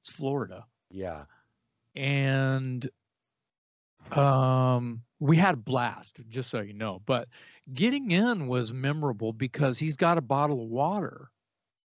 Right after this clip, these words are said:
Speaker 1: right?
Speaker 2: Uh-huh.
Speaker 1: And he's the only one out of all, like, four or five of us.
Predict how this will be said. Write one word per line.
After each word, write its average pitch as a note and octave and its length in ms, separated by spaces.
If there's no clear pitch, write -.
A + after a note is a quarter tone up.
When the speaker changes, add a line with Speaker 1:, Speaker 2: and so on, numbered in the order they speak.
Speaker 1:
right? C3 300
Speaker 2:
Uh-huh. F#2+ 480
Speaker 1:
And C3 760
he's D3 200
the D#3+ 140
only A3 220
one G3 260
out D#3+ 160
of A#2 260
all, C#3 400
like, B2 220
four C3+ 280
or A#2 60
five B2+ 300
of G#2 200
us. - 380